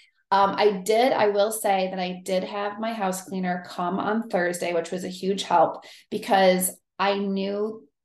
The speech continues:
I could not clean the entire house and get all this done. So I will,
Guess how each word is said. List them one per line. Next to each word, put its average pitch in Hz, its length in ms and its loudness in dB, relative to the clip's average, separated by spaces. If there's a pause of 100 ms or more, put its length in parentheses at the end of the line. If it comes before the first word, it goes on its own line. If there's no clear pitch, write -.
(140)
I 185 140 2
could 202 180 -6
not 196 380 -4
clean 202 280 -4
the 202 120 -2
entire 185 380 0
house 175 400 2
and 190 200 -4
get 185 120 0
all 180 200 2
this 175 200 -2
done. 196 380 -2
So - 180 -2
I 185 240 0
will, 196 500 0